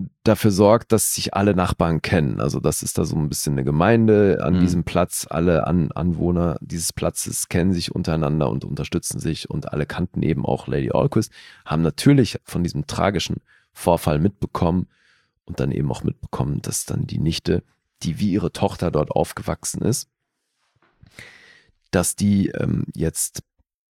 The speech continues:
Speaker 1: erstmal obdachlos ist, beziehungsweise halt abtransportiert wurde und die ist jetzt dann woanders aufgewachsen und jetzt sind wir aber eben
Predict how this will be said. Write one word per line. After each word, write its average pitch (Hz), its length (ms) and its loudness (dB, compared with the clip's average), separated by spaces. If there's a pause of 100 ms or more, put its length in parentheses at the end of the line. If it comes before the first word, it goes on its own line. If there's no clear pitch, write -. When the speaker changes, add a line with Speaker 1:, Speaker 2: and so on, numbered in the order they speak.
(300)
Speaker 1:
erstmal 82 260 0
obdachlos 92 500 -2
ist, - 180 -2
beziehungsweise 82 540 -2
halt 78 140 0
abtransportiert - 800 -4
wurde 87 320 2
und - 240 -4
die 78 60 -4
ist - 140 -6
jetzt - 240 -8
dann 50 160 -2
woanders 98 340 0
aufgewachsen 104 720 -4
und - 180 -4
jetzt - 200 -4
sind 90 200 -2
wir - 100 -2
aber - 240 -2
eben 87 220 0